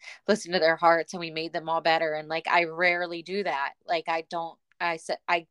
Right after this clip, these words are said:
I'm like, "Okay, I'll play with you." And it'll be, like, two minutes, and then I'll start looking at my phone or whatever. And, and they kind of are used to it, and then they just go off, and they're okay with, <laughs> you know, me doing whatever.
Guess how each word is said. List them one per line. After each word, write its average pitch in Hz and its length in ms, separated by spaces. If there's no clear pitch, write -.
I'm 180 120
like, 180 200
"Okay, 370 260
I'll 349 160
play 359 220
with 285 160
you." 240 160
And 226 80
it'll 185 200
be, 190 180
like, 180 220
two 233 200
minutes, 196 360
and 180 100
then 180 80
I'll 180 100
start 175 240
looking 180 260
at 165 60
my 165 120
phone 190 540
or 175 100
whatever. 175 420
And, 160 260
and 254 140
they 262 120
kind 254 260
of 233 80
are 233 60
used 226 340
to 247 60
it, 190 140
and 185 80
then 185 100
they 190 100
just 180 220
go 180 160
off, 165 320
and 165 140
they're 165 220
okay 175 260
with, 170 180
<laughs> - 320
you 262 220
know, 220 180
me 208 180
doing 190 340
whatever. 175 720